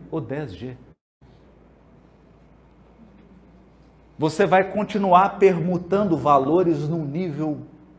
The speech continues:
essencialmente básico.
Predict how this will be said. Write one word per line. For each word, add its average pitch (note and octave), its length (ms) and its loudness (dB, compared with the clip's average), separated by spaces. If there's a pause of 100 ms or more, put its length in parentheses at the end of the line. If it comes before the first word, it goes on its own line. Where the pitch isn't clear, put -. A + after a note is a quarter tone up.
(320)
essencialmente E3+ 1500 -8 (2250)
básico. E2 680 -16